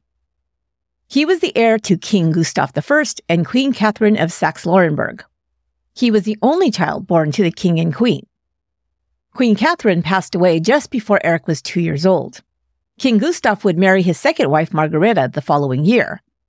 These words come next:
They would have eleven children, so Eric would have eleven half-brothers and sisters. King Gustav the First was the first monarch to be succeeded by his heirs.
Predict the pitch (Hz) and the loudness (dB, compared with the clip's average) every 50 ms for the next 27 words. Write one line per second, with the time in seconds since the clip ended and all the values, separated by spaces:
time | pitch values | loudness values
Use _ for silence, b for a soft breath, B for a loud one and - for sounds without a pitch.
0 | _ _ _ _ - 165 202 247 330 339 285 208 190 190 185 160 156 143 143 165 | _ _ _ _ -4 0 0 2 2 0 -2 -2 -2 -2 -2 -4 -2 0 0 0
1 | 170 147 131 139 135 - 135 127 - 139 123 - 202 - _ _ _ _ - - | 2 0 0 -4 -4 -6 -8 -8 -10 -12 -12 -12 -16 -18 _ _ _ _ -4 0
2 | 226 208 - - 285 302 220 175 180 - - 196 190 180 170 190 180 170 165 160 | 0 0 0 0 0 0 0 0 -2 -4 -4 -2 0 2 2 2 2 2 0 -2
3 | 160 - - 196 185 185 180 170 170 165 160 143 180 208 196 - - 185 165 147 | -4 -6 -4 0 2 2 2 2 2 0 0 2 0 0 0 -2 -4 -4 -2 -2
4 | 135 - 143 147 151 143 - 190 - - - 123 - - - - _ _ _ _ | -2 -4 -4 -4 -4 -4 -2 -2 -2 -4 -6 -12 -14 -16 -18 -20 _ _ _ _
5 | _ _ _ _ _ _ _ _ _ _ _ _ _ _ _ _ _ - - 339 | _ _ _ _ _ _ _ _ _ _ _ _ _ _ _ _ _ -4 -2 0
6 | 370 392 320 214 269 311 - - 254 214 214 - - 220 - - 202 190 185 - | 2 4 4 4 4 2 0 0 -2 -2 -2 -4 -8 -4 0 0 0 0 0 -4
7 | - 240 226 165 175 - 147 - - 285 359 - - 196 165 160 160 156 160 151 | -2 -2 0 0 0 -2 -4 -2 0 0 0 0 0 0 2 2 2 2 0 -2
8 | - - - 180 185 - - - - - - 247 247 226 262 202 170 - 170 151 | -2 -2 -2 -2 0 0 0 -2 -4 -2 -2 0 0 2 2 2 2 0 0 -2
9 | 156 139 - - - 170 156 - - - - - - | -4 -4 -2 0 2 2 2 0 -4 -10 -16 -16 -18